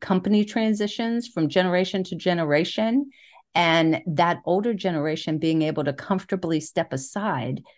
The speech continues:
letting that younger generation take the reins, maybe oftentimes, I believe, at an earlier age than, uh, may have been possible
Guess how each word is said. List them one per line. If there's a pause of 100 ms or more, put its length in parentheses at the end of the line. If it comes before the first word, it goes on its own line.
(120)
letting
that
younger
generation
take
the
reins,
maybe (160)
oftentimes,
I
believe,
at
an
earlier
age
than,
uh, (400)
may
have
been
possible